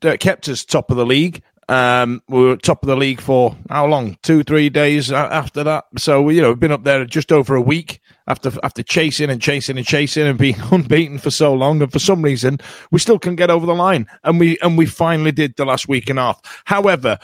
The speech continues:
fast forward four days and we're back under the lights, this still in South Yorkshire, but this time at Oakwell. Now, did it rain on you, lads?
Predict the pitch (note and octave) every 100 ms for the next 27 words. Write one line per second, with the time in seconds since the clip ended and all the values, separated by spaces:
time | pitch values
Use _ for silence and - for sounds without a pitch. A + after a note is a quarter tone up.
0 | - - G#3+ G3+ - G#3 G#3 G3 G3 D#3
1 | G3+ F#3+ F3+ F#3 F#3 G3 E3+ - E3 D#3+
2 | D#3 D#3 C3+ F#3 F3+ F3+ F3 E3 D3+ D#3
3 | E3+ F#3 - C3 F#3 - - - A#3 G#3
4 | D#3 D3+ C#3+ - D3 - - D3+ B2 -
5 | D3+ - C#3+ C#3+ C#3 - - E3 E3+ -
6 | C#3+ G#2 E2+ _ - _ - D#3 D3+ D3+
7 | - _ - D3+ F#3 E3 D#3+ C3 A#2+ G#2+
8 | B2 D#3+ -